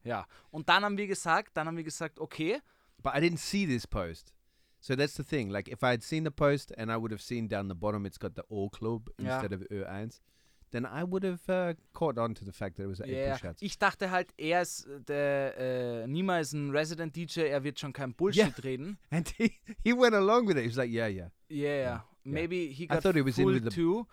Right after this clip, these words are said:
Speaker 1: But so, auf jeden Fall hab ich das dann mit ihm diskutiert und du bist ja auch so eine kleine Marketingmaus, oder? Kann man sagen.
Speaker 2: No.
Speaker 1: M-M-Prinzip.
Speaker 2: No, no, I'm, I'm a journalist deep, but
Speaker 1: Ja,
Speaker 2: deep, deep to my soul.
Speaker 1: ist ja egal. Auf jeden Fall, wir haben dann diskutiert und haben gesagt, „Ja, gut, es ist obviously ein April-Scherz.“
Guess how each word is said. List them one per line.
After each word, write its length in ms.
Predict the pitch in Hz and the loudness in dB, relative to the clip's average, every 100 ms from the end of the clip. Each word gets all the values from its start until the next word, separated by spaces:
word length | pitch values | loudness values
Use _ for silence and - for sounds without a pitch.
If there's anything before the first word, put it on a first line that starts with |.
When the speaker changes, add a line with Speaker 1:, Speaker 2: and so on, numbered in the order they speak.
| _ - | _ 2
Speaker 1:
But 220 | 180 - | 2 2
so, 300 | - 196 165 | 0 4 4
auf 160 | 156 - | 2 -4
jeden 180 | 190 190 | -6 -2
Fall 200 | 175 175 | 0 0
hab 120 | 170 | 0
ich 120 | 190 | -6
das 140 | - - | -10 -4
dann 160 | 180 | -4
mit 100 | 180 | -4
ihm 160 | 165 175 | -4 -6
diskutiert 640 | 156 - 143 - 196 233 - | -6 -8 -10 -4 -2 -2 -4
und 200 | 151 185 | -8 -6
du 80 | 180 | -4
bist 200 | 185 185 | -4 0
ja 80 | 156 | -2
auch 60 | |
so 140 | - 160 | -2 -6
eine 100 | 143 | -6
kleine 240 | 147 139 | -6 -4
Marketingmaus, 920 | 131 117 139 107 120 113 90 - - _ | -4 -4 -6 -8 -6 -6 -6 -10 -12 _
oder? 280 | - 160 220 | -4 0 -2
Kann 180 | - 123 | -2 -8
man 80 | 117 | -8
sagen. 400 | - 101 98 104 | -8 -10 -8 -6
Speaker 2:
No. 260 | 87 78 - | -6 -8 -8
Speaker 1:
M-M-Prinzip. 760 | 147 156 147 151 - 131 117 110 | -6 -6 -4 -6 -6 -8 -6 -4
Speaker 2:
No, 200 | 101 92 | -2 -4
no, 100 | 92 | -6
I'm, 300 | 90 90 101 - | -6 -6 -6 -6
I'm 140 | 107 104 | -6 -4
a 40 | |
journalist 500 | 101 110 101 95 - | -2 -2 -2 -6 -8
deep, 160 | 98 - | -10 -8
but 160 | 87 95 - | -10 -12 -10
Speaker 1:
Ja, 460 | 131 131 135 135 135 | -6 -2 0 0 -2
Speaker 2:
deep, 80 | |
deep 180 | 127 117 | -2 -4
to 60 | 113 | -2
my 220 | 110 104 | -2 -2
soul. 300 | 98 - 90 82 | -4 -6 -8 -6
Speaker 1:
ist 160 | 135 | -6
ja 120 | 139 | -4
egal. 340 | 127 104 98 98 _ - _ - | -4 -6 -10 -10 _ -20 _ -4
Auf 180 | 143 147 | -4 0
jeden 260 | 156 165 151 | 0 0 -2
Fall, 360 | 147 139 143 | 2 2 2
wir 140 | 151 160 | 0 -2
haben 140 | 165 156 | -2 -4
dann 140 | 151 | -6
diskutiert 720 | 143 - 135 - 165 226 - | -6 -6 -8 -8 -4 -4 -4
und 140 | 147 | -8
haben 100 | 147 143 | -8 -8
gesagt, 340 | - 143 - | -10 -12 -6
„Ja, 240 | 123 131 - | -2 0 -2
gut, 280 | - 180 | 0 0
es 140 | 135 - | 0 -6
ist 140 | 131 | -2
obviously 540 | 165 160 170 - 160 156 | 0 2 0 0 -4 -2
ein 80 | 139 | -4
April-Scherz.“ 800 | - 180 190 - 120 175 - | -4 -6 -6 -6 -6 -6 -10